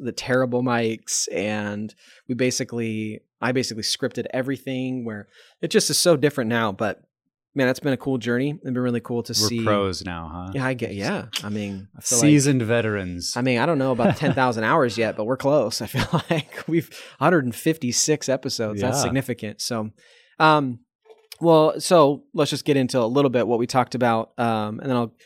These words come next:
Speaker 1: give a couple thoughts here real quick. But we revisited really another old friend or old tool on the episode today. Um, definitely not a person. I mean, Dan is a great friend, but he's not an old friend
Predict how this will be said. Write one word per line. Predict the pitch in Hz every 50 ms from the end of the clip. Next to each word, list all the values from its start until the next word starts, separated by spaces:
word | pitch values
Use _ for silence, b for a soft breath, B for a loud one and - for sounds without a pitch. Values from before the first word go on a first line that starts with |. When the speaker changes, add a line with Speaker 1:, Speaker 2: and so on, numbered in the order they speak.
| b b _
Speaker 1:
give | - 147
a | 143
couple | - 156 143 - 135 131 127 123 - -
thoughts | - - 143 127 120 - -
here | 147 131
real | 120 120 113
quick. | - - 131 117 -
But | -
we | 113 127 135 135
revisited | 127 139 151 151 131 127 156 143 135 135 127 123 117 113
really | 127 139 131 120
another | 117 127 127 127 117 -
old | 113 120 127 131
friend | - - 110 101 104 127 143 - -
or | 120 110 98
old | 117 127 120 -
tool | - 117 110 117 151 190 -
on | - 110 110
the | 110
episode | 104 - - - - 123 117 110 -
today. | - 110 110 110 107 107 104 b b b b b b -
Um, | 117 113 113 110 107 107 104 104 107 104 107 - - -
definitely | 117 131 131 - 143
not | 135 131 123
a |
person. | 117 - 113 104 - - 101 107
I | 110
mean, | 120 120 117
Dan | 131 139 131 123
is | 120 107
a | 113 107
great | - 107 101 95
friend, | - 95 92 92 104
but | 110
he's | 113 104
not | 113 110
an | 104 101
old | 92 87 -
friend | - - 90 107 -